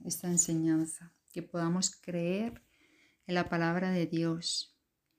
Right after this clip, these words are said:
Y así como nosotros creemos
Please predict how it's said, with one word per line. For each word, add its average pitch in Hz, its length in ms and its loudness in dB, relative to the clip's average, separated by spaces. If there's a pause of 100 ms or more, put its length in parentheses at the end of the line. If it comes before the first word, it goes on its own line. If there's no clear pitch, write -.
(800)
Y 185 80 0
así 175 260 2
como 214 260 6
nosotros 190 540 0
creemos 180 920 2